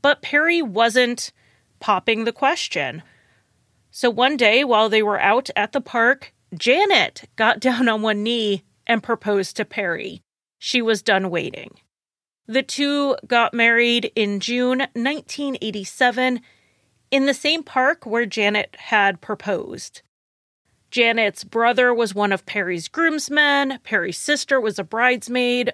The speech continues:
The families seemed to be blending very well. The two honeymooned in France before coming back to Nashville. Perry threw himself into law school,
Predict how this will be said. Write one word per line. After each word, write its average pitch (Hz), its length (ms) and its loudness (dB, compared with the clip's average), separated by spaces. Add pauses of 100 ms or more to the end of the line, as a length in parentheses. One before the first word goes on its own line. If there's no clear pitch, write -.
(100)
The 240 160 0
families 311 760 -2 (420)
seemed 302 420 -6
to 311 120 -4
be 269 220 -2
blending 220 840 -2
very 214 440 0
well. 180 500 -2 (1120)
The 220 180 0
two 247 320 -2
honeymooned 226 600 -2
in 208 260 -4
France 285 600 -2
before 208 400 -4
coming 208 360 -6
back 180 320 -2
to 185 120 -10
Nashville. 165 800 -6 (680)
Perry 277 400 2
threw 254 300 0
himself 269 420 0
into 240 240 -4
law 240 240 0
school, 214 540 0